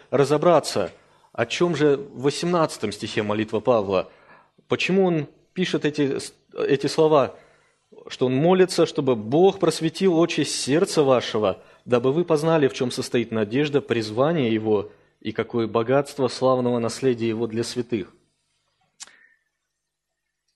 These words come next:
Интересно, что, э, я, я достаточно много, э, пытался изучать этот текст, э, в разных программах, читал книги, комментарии,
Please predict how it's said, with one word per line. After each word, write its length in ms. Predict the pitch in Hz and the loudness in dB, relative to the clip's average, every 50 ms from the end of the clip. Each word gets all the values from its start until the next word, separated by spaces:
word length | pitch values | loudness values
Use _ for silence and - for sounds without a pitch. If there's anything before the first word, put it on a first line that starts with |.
| _ _ _ _ _ _ _ _ _ _ _ _ _ _ _ _ _ _ _ _ _ _ _ _ _ _ _ _ _ _ _ _ _ _ _ _ _ _ _ _ _ _ _ _ _ _ _ _ _ _ | _ _ _ _ _ _ _ _ _ _ _ _ _ _ _ _ _ _ _ _ _ _ _ _ _ _ _ _ _ _ _ _ _ _ _ _ _ _ _ _ _ _ _ _ _ _ _ _ _ _
Интересно, 640 | 139 143 - - 147 185 214 208 - - 123 113 | -6 -4 -2 2 4 4 4 4 2 -2 -4 -4
что, 380 | - - - 135 131 127 127 123 - _ _ _ _ _ _ _ _ _ _ _ - | -2 -2 0 0 2 0 0 -4 -10 _ _ _ _ _ _ _ _ _ _ _ -10
э, 600 | - - 117 120 117 120 120 120 117 110 - - - | -4 -2 0 2 2 2 4 4 2 2 0 -4 -8
я, 240 | - 139 131 147 151 | -4 0 2 2 2
я 320 | 147 139 147 147 147 147 | 2 0 0 2 2 2
достаточно 480 | 131 127 143 - - 147 - - - 143 | 2 0 -2 0 0 -2 -2 -2 -4 -2
много, 440 | 135 143 156 170 156 143 135 131 131 | 0 0 0 2 2 2 2 2 2
э, 800 | 123 123 - 120 - - - 67 - - - - - - - - - _ | 0 -4 -6 -6 -8 -8 -10 -12 -14 -16 -18 -18 -14 -14 -14 -14 -12 _
пытался 400 | - 139 - 139 135 123 - - | -4 -2 0 2 0 0 -2 -4
изучать 380 | 127 120 127 - - 160 156 - | -4 -2 0 2 2 2 2 0
этот 240 | - - 156 147 - | 0 0 -2 -2 -2
текст, 420 | - 151 156 156 151 - - - - | 0 2 2 2 0 -4 -10 -6 -2
э, 420 | 120 120 117 113 110 107 104 101 - _ _ _ _ _ _ _ - | 0 0 0 0 -2 -2 -6 -8 -12 _ _ _ _ _ _ _ -12
в 140 | - 113 | -4 0
разных 280 | 131 131 123 135 123 - | 0 0 0 -2 -6 -4
программах, 600 | - 120 120 123 139 151 156 156 147 139 131 - | -4 -2 0 2 2 2 4 2 2 0 -2 -4
читал 300 | - - - 131 120 113 | -8 -6 -2 -2 -2 0
книги, 400 | 117 - 139 151 160 143 139 135 | -2 -2 -2 -2 0 0 -2 -2
комментарии, 720 | - 139 123 123 123 120 - 156 165 165 160 151 139 131 | -2 -2 -2 -2 -2 0 2 2 2 4 4 4 2 2